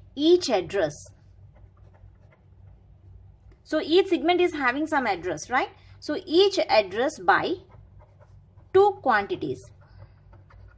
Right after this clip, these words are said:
So what are those two quantities? So with the help of segment name and segment offset.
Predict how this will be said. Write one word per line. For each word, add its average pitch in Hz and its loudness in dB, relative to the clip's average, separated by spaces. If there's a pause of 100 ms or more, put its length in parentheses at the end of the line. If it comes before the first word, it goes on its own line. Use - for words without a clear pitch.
(120)
So 277 -8
what 240 0
are 269 4
those 285 2
two 294 -4
quantities? 285 -2 (300)
So - -6
with 190 0
the 185 -2
help 185 -2
of 220 2
segment 226 -4
name 294 -2 (3500)
and 403 0 (680)
segment 311 0
offset. - -6